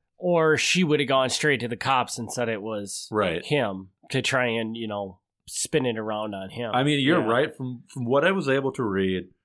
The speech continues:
Speaker 2: based just on the physical evidence, it honestly could have been either one. Um, but I'm assuming that at trial, it came down against him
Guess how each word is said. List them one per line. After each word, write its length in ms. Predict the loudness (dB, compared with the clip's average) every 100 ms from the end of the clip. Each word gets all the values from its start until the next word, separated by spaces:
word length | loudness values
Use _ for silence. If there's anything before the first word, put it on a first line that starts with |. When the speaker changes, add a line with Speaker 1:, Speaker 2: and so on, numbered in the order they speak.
| _
Speaker 2:
based 300 | 0 2 2
just 180 | -2 -2
on 140 | 0 0
the 80 |
physical 540 | -2 -2 -2 -2 0 0
evidence, 400 | 0 -2 -4 -4
it 80 | -4
honestly 380 | 0 0 0 -2
could 160 | -2
have 80 | -2
been 160 | -4 -6
either 220 | -8 -8
one. 260 | -8 -8 -10 _ _ -12
Um, 340 | -8 -8 -10 -14 -2
but 360 | 0 2 -2 -10 -20 _ _ _ _ _
I'm 220 | -2 0 -2
assuming 680 | -6 -6 -4 -2 -2 -2
that 220 | 0 0 0
at 240 | -4 -4
trial, 720 | -6 0 2 2 0 -4 -8 _ _
it 200 | -8 -8
came 380 | -6 -2 -2 -2
down 240 | -2 -2 -4
against 420 | -6 -8 -10 -10
him 420 | -6 -4 -4 -10